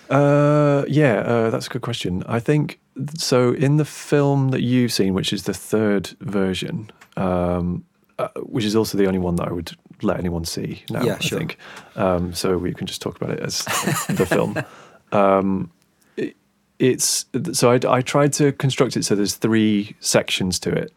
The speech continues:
Speaker 1: Um, uh, so there's, I suppose, in the order that it's edited, it's a looped thing, but so let's say section one is this kind of series of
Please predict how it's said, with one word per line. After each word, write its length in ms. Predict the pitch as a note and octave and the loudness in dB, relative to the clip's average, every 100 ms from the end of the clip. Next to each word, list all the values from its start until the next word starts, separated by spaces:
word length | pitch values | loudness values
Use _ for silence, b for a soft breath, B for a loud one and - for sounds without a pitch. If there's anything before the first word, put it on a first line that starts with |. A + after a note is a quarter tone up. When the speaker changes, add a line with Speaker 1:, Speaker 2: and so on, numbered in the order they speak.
| _ | _
Speaker 1:
Um, 560 | - G2 F#2+ F#2 F#2 F#2+ - _ B B B B B _ _ | 0 2 4 2 0 -2 -8 _ B B B B B _ _
uh, 120 | - - - - | -4 -4 -6 -12
so 260 | - - A2+ | -2 2 6
there's, 360 | G#2+ G2+ - - _ _ _ _ _ _ - | 6 4 -6 -12 _ _ _ _ _ _ -10
I 20 | |
suppose, 300 | - A#2+ A#2 | 2 4 4
in 160 | A2 A#2 | 2 4
the 80 | A#2+ | 4
order 220 | B2 A2+ | 6 6
that 80 | G#2+ | 4
it's 120 | - | 2
edited, 480 | G2+ A2+ - - - | -2 -2 -6 -6 -6
it's 180 | - - | -6 -2
a 40 | |
looped 280 | G#2 A2 - | 2 2 0
thing, 280 | - F#2+ F2 | 0 0 2
but 260 | F2 - - | -2 -2 -2
so 280 | - F#2+ G2+ | 2 2 0
let's 220 | - G#2 | -2 0
say 100 | - | 0
section 360 | G2 - - G2 | -2 -4 -2 -2
one 340 | F#2 E2+ - - B B B B B - | -2 -2 -4 -8 B B B B B -4
is 160 | G#2+ G#2+ | -2 -2
this 120 | G2+ | -2
kind 240 | - G2+ | 0 0
of 280 | G2 - - _ - | 0 -2 -12 _ -6
series 640 | - - A#2+ A2 G#2+ G2 | -2 4 6 6 4 4
of 300 | F#2+ - | 0 -2